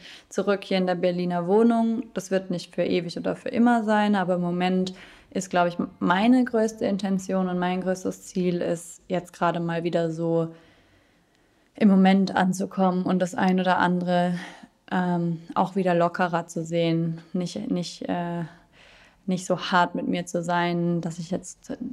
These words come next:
um die gewisse Zeit ins Bett gehen muss und dann und dann aufstehen muss und das und das alles erledigen muss, sondern ja, einfach jeden Tag was zu tun, was mich lebendig fühlen lässt.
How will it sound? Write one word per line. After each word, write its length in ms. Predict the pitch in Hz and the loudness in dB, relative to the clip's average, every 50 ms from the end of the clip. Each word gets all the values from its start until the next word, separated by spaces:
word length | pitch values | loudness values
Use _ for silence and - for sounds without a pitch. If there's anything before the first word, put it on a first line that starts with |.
| - - - - - - - | -10 -12 -12 -12 -12 -8 -4
um 140 | - 208 196 | -2 -2 0
die 100 | 185 180 | -2 -2
gewisse 320 | 190 185 185 180 185 185 | -2 -2 -2 -2 -4 -4
Zeit 200 | 185 - 180 190 | -2 -2 -2 -2
ins 120 | 185 170 - | -4 -2 0
Bett 200 | - 190 185 196 | 0 0 0 0
gehen 160 | 196 190 185 | 0 2 2
muss 240 | 185 180 185 180 - | 2 2 0 -2 -2
und 140 | - 175 165 | -4 0 0
dann 140 | 185 190 | 0 0
und 60 | 185 180 | 2 0
dann 120 | 180 180 | 0 0
aufstehen 420 | 180 185 185 180 - - 185 185 180 | 0 0 -2 -2 -2 -2 -2 0 0
muss 140 | 185 180 180 | -2 -2 -2
und 160 | 185 175 165 | -4 -2 0
das 140 | 185 190 185 | 0 0 0
und 100 | 190 185 | -2 -4
das 100 | 185 180 | -2 -2
alles 260 | 196 190 180 180 175 | 0 0 0 0 -2
erledigen 600 | - - - 180 180 190 196 208 202 190 190 185 | -2 -2 0 2 2 2 2 2 2 2 0 0
muss, 240 | 185 180 185 180 185 | 0 -2 -4 -4 -4
sondern 400 | - 175 175 170 170 170 170 165 - - - - - - - - - - _ _ _ _ _ _ _ _ _ _ _ _ _ - | -4 -2 -2 -2 0 -2 -2 -4 -6 -12 -20 -20 -20 -20 -20 -20 -20 -20 _ _ _ _ _ _ _ _ _ _ _ _ _ -4
ja, 340 | 185 175 170 175 180 175 180 190 - | -2 0 0 0 -2 -4 -6 -10 -8
einfach 580 | 180 180 175 170 - 175 170 170 - - - - _ _ _ _ _ _ _ _ _ _ _ _ _ _ _ _ _ _ _ _ _ _ _ _ _ | -6 -6 -6 -4 -6 -6 -8 -8 -12 -18 -20 -20 _ _ _ _ _ _ _ _ _ _ _ _ _ _ _ _ _ _ _ _ _ _ _ _ _
jeden 300 | - 190 190 190 196 208 | -2 0 2 2 2 2
Tag 260 | 196 202 196 196 190 190 | 2 2 0 0 2 2
was 260 | 185 185 185 185 - | 0 0 0 -2 -6
zu 120 | - 180 | -10 -10
tun, 540 | 180 - - 190 185 180 180 180 180 180 180 - - _ _ _ _ _ _ _ _ _ _ _ | -8 -4 -2 0 0 0 0 0 -2 -4 -6 -10 -18 _ _ _ _ _ _ _ _ _ _ _
was 580 | - 185 180 170 170 170 165 - - - - - _ 247 247 | -6 -4 -2 -2 -2 -2 -6 -10 -14 -20 -20 -20 _ -16 -8
mich 240 | 220 185 175 170 170 | -6 -4 -4 -4 -4
lebendig 580 | 185 175 170 170 170 170 175 170 175 170 170 - | -4 -2 0 0 0 0 -2 -2 -4 -6 -8 -10
fühlen 340 | - - 175 170 170 165 165 | -6 -2 0 0 0 0 0
lässt. 340 | 165 165 165 - - - | -2 -2 -4 -6 -14 -20